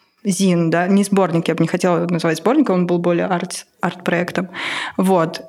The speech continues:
И когда мы обсуждали именно секс, то есть мы пытались со всех разных сторон как бы обсудить эту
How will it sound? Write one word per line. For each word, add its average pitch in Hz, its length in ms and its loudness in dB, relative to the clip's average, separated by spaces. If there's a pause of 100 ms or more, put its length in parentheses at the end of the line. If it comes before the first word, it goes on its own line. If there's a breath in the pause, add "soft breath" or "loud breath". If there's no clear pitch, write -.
(120)
И 180 760 4
когда 190 260 2
мы 202 120 2
обсуждали 190 480 2
именно 170 300 2
секс, 226 380 -4
то 196 80 0
есть 185 160 0
мы 208 200 2
пытались 190 380 0
со 185 80 0
всех 180 280 -2
разных 175 320 -2
сторон 170 300 -2
как 170 180 -6
бы 170 100 -4
обсудить 208 500 -2
эту 196 440 -2